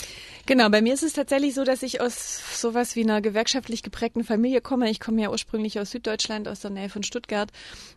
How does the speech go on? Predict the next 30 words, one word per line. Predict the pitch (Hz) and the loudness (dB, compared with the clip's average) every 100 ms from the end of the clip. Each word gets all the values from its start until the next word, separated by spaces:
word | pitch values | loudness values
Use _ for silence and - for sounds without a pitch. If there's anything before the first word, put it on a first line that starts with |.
| - | -6
also | 214 196 196 | -4 0 -2
irgendwie | 175 202 190 - | 0 -2 0 0
Automobilindustrieland | 196 196 185 226 240 226 220 - - 233 220 226 214 | 0 0 -2 -2 0 0 -4 -6 -4 0 2 2 0
sozusagen. | 220 - 214 208 208 214 | -4 -4 -2 0 2 0
Und, | - 196 196 | 2 0 2
ähm, | 202 185 185 185 - - - - | 0 2 0 -2 -8 -16 -18 -6
meine, | 190 190 190 185 180 180 - | 0 4 6 6 6 4 2
mein | 180 175 175 | 0 0 -2
Papa | 170 202 208 190 | -2 -2 2 4
und | 180 | 4
meine | 180 185 | 4 2
Brüder | - 208 208 190 | 2 4 6 6
haben, | 185 180 - | 6 4 2
ähm, | 180 175 170 170 - _ - | 2 4 2 0 -6 _ -2
oder | 180 | 0
mein, | 165 170 - - | 2 0 0 -2
einer | 185 196 | 2 2
Bruder | 170 185 185 | 4 4 4
hat | - | 4
immer | 180 | 4
in | 180 | 4
der | 175 | 4
Automobil-, | 180 175 196 - - | 4 4 2 -2 0
Automobilindustrie | 196 196 190 175 214 214 208 - | 2 6 6 6 4 4 2 2
gearbeitet | 208 - 196 202 196 190 | 2 2 2 4 2 0
und | - 196 - - - - - - - | 4 4 2 -12 -12 -12 -12 -14 0
mein | 196 196 | 4 4
Vater | 220 240 240 | 4 4 6
war | 214 202 - | 6 4 6
immer | 233 247 202 190 | 8 10 8 6